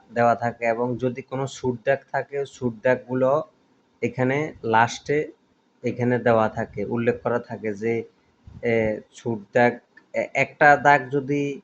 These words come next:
ছুট, আহ, মানে, ভুলক্রমে না লিপি, ইয়ে করা হয়, নকশাতে না ওঠা হয়, তখন এই দাগটা কিন্তু এখানে দেওয়া থাকবে।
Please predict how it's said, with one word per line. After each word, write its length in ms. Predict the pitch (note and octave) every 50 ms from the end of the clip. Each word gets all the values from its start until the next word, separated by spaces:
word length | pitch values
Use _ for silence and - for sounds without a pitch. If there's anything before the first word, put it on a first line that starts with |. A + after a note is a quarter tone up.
| _ _ _ _ _ _ _ _ _
ছুট, 240 | - - B2+ B2 B2+ -
আহ, 540 | - - - B2+ B2 A#2+ A#2+ A#2 A2+ A2+ A2 G2+ - - _ _ _ _ _ _ -
মানে, 360 | A2+ A2 A#2 B2 B2 B2 B2
ভুলক্রমে 680 | A2+ G#2+ G#2+ B2 C3 C3 B2+ C3 C#3+ C#3+ C#3+ D3 D3 D3
না 240 | C#3+ C#3 C3+ C3+ C3 C3 B2+ B2+ B2+ B2 B2 - - _ _ _ -
লিপি, 300 | B2 B2+ A#2+ A#2+ B2+ B2 - - _ - _ _ -
ইয়ে 200 | B2 B2 B2+ B2
করা 260 | B2+ C3+ C3+ C3+ C3
হয়, 260 | A2 A2 A2 A2+ A#2+
নকশাতে 440 | B2 B2 A#2+ A#2+ - - B2+ - C3
না 160 | C3+ C3 B2+ B2+
ওঠা 260 | B2+ A#2+ A#2+ - C3 B2+
হয়, 200 | A#2+ B2+ C3 - _
তখন 320 | - A#2 A2 - B2 B2 B2+
এই 320 | B2+ B2 B2 A#2+ A#2 A2 - _ -
দাগটা 360 | A2 A2+ A2+ A2+ - - C3 B2
কিন্তু 300 | A#2 B2 B2+ A#2+ - B2+
এখানে 320 | A#2+ - - A2+ A#2 A#2
দেওয়া 220 | A2 A2+ G#2+ G#2 G2+
থাকবে। 340 | - G#2 G2 - - F#2+